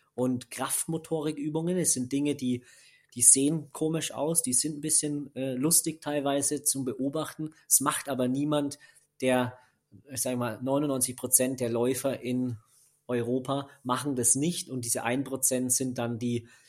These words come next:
sag ich mal, Profisportler, denen es, ähm, eingebläut wurde. Du machst das, weil du wirst eine bessere Beweglichkeit, eine bessere Laufükonomie haben,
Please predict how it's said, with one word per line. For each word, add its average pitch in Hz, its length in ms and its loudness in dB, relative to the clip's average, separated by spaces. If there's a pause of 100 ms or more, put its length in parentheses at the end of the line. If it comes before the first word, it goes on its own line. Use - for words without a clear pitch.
(140)
sag 120 180 -2
ich 113 80 -2
mal, 120 180 0
Profisportler, 120 880 0
denen 127 280 -4
es, - 320 4 (520)
ähm, 117 300 0
eingebläut 123 880 2
wurde. 143 480 4 (140)
Du 127 100 -6
machst 123 500 4
das, 190 340 2 (300)
weil 120 300 2
du 135 180 0
wirst 131 260 2
eine 117 180 -2
bessere 127 460 0
Beweglichkeit, 143 960 -2
eine 123 160 -2
bessere 127 460 2
Laufükonomie 127 1200 0
haben, 156 460 -4